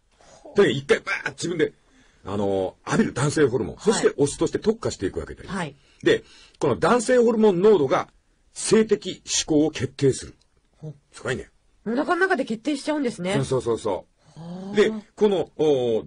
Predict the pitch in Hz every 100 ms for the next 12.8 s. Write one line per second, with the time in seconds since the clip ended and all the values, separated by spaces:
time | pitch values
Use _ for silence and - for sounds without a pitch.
0 | 80 156 247 254 254 233 233 214 160 143
1 | 175 214 220 220 185 233 226 - - -
2 | 135 123 170 175 151 - 165 - _ _
3 | _ _ 170 - 254 220 190 120 - _
4 | _ _ _ _ _ _ - - _ -
5 | 254 220 - - 254 247 220 220 - -
6 | - 202 226 220 220 202 190 151 - -
7 | - 143 143 139 123 120 - 113 113 -
8 | - _ _ _ - - 320 190 117 85
9 | 71 - - _ _ _ _ 147 143 123
10 | _ _ _ _ _ _ - - 120 85
11 | - - - - - - - - - 202
12 | 175 - 85 - 80 73 73 69